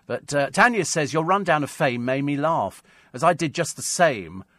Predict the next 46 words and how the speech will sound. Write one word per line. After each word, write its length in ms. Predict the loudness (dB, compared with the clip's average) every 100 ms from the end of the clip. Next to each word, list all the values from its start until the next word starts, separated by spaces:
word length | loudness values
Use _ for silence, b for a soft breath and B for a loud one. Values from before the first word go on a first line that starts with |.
| b
a 60 | -8
couple 240 | -4 -4
of 60 | 6
days 240 | 6 6
ago 160 | 2 2
for 100 | 2
my 100 | 2
daughter. 380 | 4 4 2 -6
She's 160 | -4
about 280 | 0 0 -2
to 80 | -6
start 520 | -6 -2 0 0 -2 -10
at 180 | -10
the 60 | -6
Brit 200 | -6 -4
School." 460 | -8 -6 -8 -8 -14 b b
And 100 | b
somebody 180 | -2 0
said 220 | 0 0 -2
to 120 | -6
her, 60 | -2
'Oh, 80 | 0
that's 220 | -2 -2
like 160 | -4
fame, 360 | -4 -4 -2 -4
isn't 260 | -6 -8 -8
it?' 180 | -12 -14 b b
Her 200 | 2 4
answer, 320 | 4 2 -4
'What 240 | -2 -2
is 160 | -2 -2
fame? 520 | 2 2 2 -4 -2
Me.' 440 | 0 0 0 -4 -10 b b b
Ah, 300 | -10 -8 -8
it's 140 | -12
time 200 | -10 -8
we 120 | -8
educated 560 | -12 -14 -16 -16 -16 -18
you. 120 | -14
Anyway, 200 | -6 -4
thanks 300 | 0 0 0
to 100 | -6
Netflix, 460 | -4 -4 -2 -6 -6
she 120 | -6
loved 260 | -2 -2 -4
it. 120 | -16